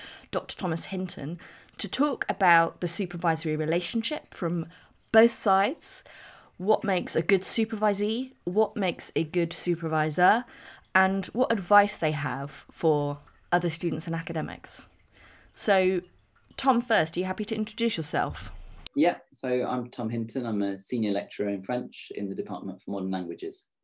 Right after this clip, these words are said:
Speaker 2: Uh, I specialise in the Middle Ages, particularly medieval French and Occitan.
Speaker 1: Fab. And Edward?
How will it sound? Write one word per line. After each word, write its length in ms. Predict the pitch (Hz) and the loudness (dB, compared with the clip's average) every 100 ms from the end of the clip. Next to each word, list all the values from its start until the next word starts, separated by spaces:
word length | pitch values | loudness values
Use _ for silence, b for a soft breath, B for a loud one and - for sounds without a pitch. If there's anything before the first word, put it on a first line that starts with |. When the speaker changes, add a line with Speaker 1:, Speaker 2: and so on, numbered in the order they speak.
| b b b _ - | b b b _ -16
Speaker 2:
Uh, 100 | 82 | -16
I 40 | |
specialise 800 | 85 - 95 95 87 87 92 - - | -12 -10 -6 -4 -2 -4 -6 -12 -8
in 580 | 90 87 87 87 87 - 87 | -6 -6 -8 -8 -10 -10 -8
the 300 | 87 87 87 | -6 -4 -4
Middle 220 | 90 90 | -2 0
Ages, 640 | 87 - 82 - - - _ | -2 -4 -8 -10 -16 -18 _
particularly 540 | - 98 - 87 - | -8 -6 -4 -6 -6
medieval 400 | 87 82 87 82 | -10 -6 -6 -6
French 420 | - 95 95 - - | -6 -8 -8 -14 -12
and 160 | 92 | -10
Occitan. 420 | 90 - - - - _ _ _ _ _ _ _ _ _ _ _ _ _ _ _ | -10 -12 -18 -18 -20 _ _ _ _ _ _ _ _ _ _ _ _ _ _ _
Speaker 1:
Fab. 360 | - 233 165 - | -8 -6 -6 -4
And 240 | 160 170 160 | -2 0 -2
Edward? 340 | 359 - - | -4 -4 -6